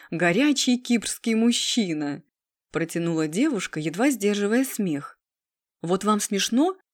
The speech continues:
а я тогда просто окаменела от ужаса». Несколько наигранно вскликнула Алла. И чем сильнее я ему «нет, нет, нет», тем активнее он начал меня уговаривать. А у меня только одна мысль:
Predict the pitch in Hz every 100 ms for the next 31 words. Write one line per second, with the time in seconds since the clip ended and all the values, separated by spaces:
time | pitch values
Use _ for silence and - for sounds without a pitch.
0 | _ - 190 320 294 190 170 214 247 -
1 | 285 302 330 427 359 190 190 240 302 185
2 | 156 - 147 - _ _ _ _ _ _
3 | 190 190 - 180 180 175 180 330 262 185
4 | 165 - 180 165 - 190 277 - 247 156
5 | 147 - _ _ _ _ _ _ - 196
6 | - 262 262 294 302 339 302 233 247 254
7 | 254 240 208 - - - 202 226 339 381
8 | 392 392 440 330 151 - _ _ _ _
9 | _ - 226 247 - 302 339 381 359 294
10 | 262 262 262 320 311 262 185 185 262 302
11 | 202 156 147 - - _ _ _ _ _
12 | _ _ 196 196 208 277 370 277 269 320
13 | 339 330 196 175 185 - 143